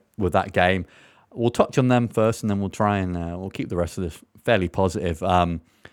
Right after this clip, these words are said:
for me, it, I mean, it's never easy to see your team go two nil down, and I know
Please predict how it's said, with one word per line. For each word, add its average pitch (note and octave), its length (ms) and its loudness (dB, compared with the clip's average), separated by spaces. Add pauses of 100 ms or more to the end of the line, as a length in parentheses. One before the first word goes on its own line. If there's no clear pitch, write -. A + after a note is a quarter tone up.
(340)
for A#2+ 200 2
me, C#3+ 640 6 (480)
it, A#2+ 180 -10 (140)
I A#2+ 80 -2
mean, C3 160 6
it's B2 160 0
never D3 200 6
easy A#2 360 2
to B2 60 2
see A#2+ 160 -2
your G#2+ 80 0
team G#2 320 -2
go G2 160 2
two G2+ 200 -4
nil F2+ 140 -4
down, F2 320 0
and E2 300 -6
I F#2 80 -4
know F2+ 320 2